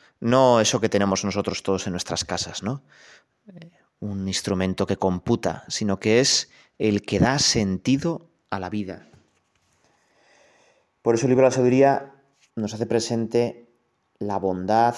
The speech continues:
el cuidado amoroso de Dios sobre toda la creación, y especialmente por el hombre. Y eso tiene una palabra, providencia. Dios es providente.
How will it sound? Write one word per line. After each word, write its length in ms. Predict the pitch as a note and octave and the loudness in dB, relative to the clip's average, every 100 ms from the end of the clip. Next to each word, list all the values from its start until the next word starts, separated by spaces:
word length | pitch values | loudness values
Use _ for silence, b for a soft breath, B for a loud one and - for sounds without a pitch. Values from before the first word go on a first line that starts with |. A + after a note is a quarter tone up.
| - | -6
el 140 | F#2 | -8
cuidado 240 | G#2+ G#2 G#2+ | -2 0 2
amoroso 340 | G#2 G#2+ G#2+ | 0 -2 -4
de 120 | G2 | -6
Dios 500 | G2 A#2 B2 - - _ _ | -2 0 -2 -6 -18 _ _
sobre 260 | - - G2+ | -14 -10 -6
toda 160 | G#2+ B2 | -2 -2
la 120 | B2+ | -2
creación, 580 | G2+ F2 - F2+ E2 - _ _ _ _ _ _ _ _ _ _ | -6 -10 -8 -8 -10 -18 _ _ _ _ _ _ _ _ _ _
y 120 | G#2+ | -10
especialmente 640 | G#2 - G#2 A#2 B2+ B2+ D3 | -8 -8 -4 -2 -2 -2 -2
por 160 | G#2+ | -2
el 100 | F2+ | -4
hombre. 340 | F2 E2 - _ _ _ _ b b b | -10 -14 -20 _ _ _ _ b b b
Y 80 | A#2 | -4
eso 160 | B2 D3 | -2 0
tiene 160 | D3 | 0
una 140 | D3 C#3 | 0 0
palabra, 420 | G2 F#2 - _ _ _ _ _ _ | -2 -4 -10 _ _ _ _ _ _
providencia. 960 | - G#2 G#2 G#2 A2 G2+ F#2+ - G2 _ _ _ _ _ _ _ _ - | -6 -4 -2 0 -2 -2 -8 -16 -18 _ _ _ _ _ _ _ _ -16
Dios 720 | G#2 A#2 D3+ D#3 - - _ | -6 2 2 2 -4 -16 _
es 300 | C#3 D3+ - | -4 -4 -6
providente. 960 | - A2+ G2 G2 F#2+ G2 F2+ - - | -6 -2 -2 0 -2 -2 -4 -14 -20